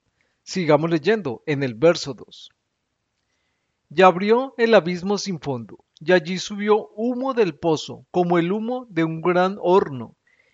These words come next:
y el sol y el aire fueron oscurecidos por el humo del pozo.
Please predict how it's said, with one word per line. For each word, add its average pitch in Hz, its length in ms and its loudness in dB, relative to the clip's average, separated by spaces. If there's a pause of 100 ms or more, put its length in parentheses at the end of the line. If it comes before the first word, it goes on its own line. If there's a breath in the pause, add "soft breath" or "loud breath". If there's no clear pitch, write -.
(200)
y 160 180 0
el 160 140 2
sol 156 560 0
y 151 140 0
el 151 120 2
aire 214 400 0 (120)
fueron 202 360 2
oscurecidos 180 840 -6
por 180 240 2
el 143 140 -2
humo 185 260 0
del 175 180 0
pozo. - 440 -10